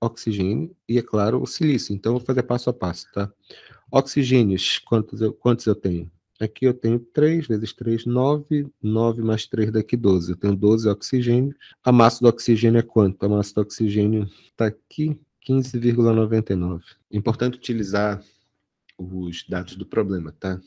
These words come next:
Com todas as vírgulas, com todos os materiais. É, eu sei que é chato mesmo. Vezes quinze ponto noventa e nove, isso aqui vai ser igual a quanto? A cento e noventa e um vírgula oitenta e oito gramas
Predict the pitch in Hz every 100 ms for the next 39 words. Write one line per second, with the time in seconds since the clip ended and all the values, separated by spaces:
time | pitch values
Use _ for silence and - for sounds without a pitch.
0 | - - 92 90 110 117 107 95 107 110
1 | 110 104 104 107 104 101 104 101 110 98
2 | 87 82 - - _ _ _ _ - 101
3 | - 95 - - - - 90 90 92 92
4 | _ _ - - - - - - 113 110
5 | - 123 123 - 117 107 110 104 110 135
6 | 117 113 135 131 123 120 - 113 113 -
7 | 107 104 104 - 98 90 - _ 101 -
8 | - 143 143 123 123 123 113 98 104 -
9 | _ _ _ - 110 113 110 104 - 147
10 | 147 127 127 120 104 101 104